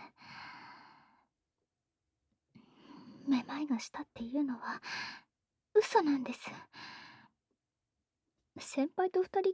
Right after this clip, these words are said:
きりになりたかったから。冗談じゃありません。さっきの子、最近、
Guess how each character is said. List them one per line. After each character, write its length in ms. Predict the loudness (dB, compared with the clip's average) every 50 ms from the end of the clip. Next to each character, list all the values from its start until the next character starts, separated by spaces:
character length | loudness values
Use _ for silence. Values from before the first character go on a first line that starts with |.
| _ 0
き 120 | 0 2
り 100 | 2 4 4
に 120 | 4 4
な 100 | 4 2
り 60 | 2 2
た 120 | 0 -2
か 120 | 0 -2 -4
っ 40 |
た 140 | -6 -6 -12
か 120 | -8 -8 -6
ら。 160 | -6 -6 -8 -8 -10 -14 -16 -16 -18 -18 -18 -18 -18 -18 -18 -20 -20 -20 -20 -20 -20 _ _ _ _ _ _ _ _ _ _ _ _ _ _ _ _ _ _ _ _ _ _ _ -14 -12 -12 -10 -4 2
冗 240 | 4 6 8 8 10
談 220 | 12 12 12 12
じ 80 | 8 6
ゃ 60 | 6
あ 60 | 6
り 100 | 6 8
ま 120 | 10 8 10
せ 180 | 10 10 10
ん。 180 | 12 12 10 8 6 0 -4 -2 -4 -6 -8 -10 -10 -8 -6 0
さ 160 | 6 8 8 8
っ 40 | 10
き 80 | 10 10
の 140 | 10 10
子、 120 | 8 8 6 8 10 8 8 6 2 -4 -8 -8 -8 -6 -6 -8 -8 -10 -14 -16 -18 _ _ _ _ _
最 380 | -18 -16 -12 -6 -2 -2 -2 -2
近、 360 | 0 2 4 6 6 4 2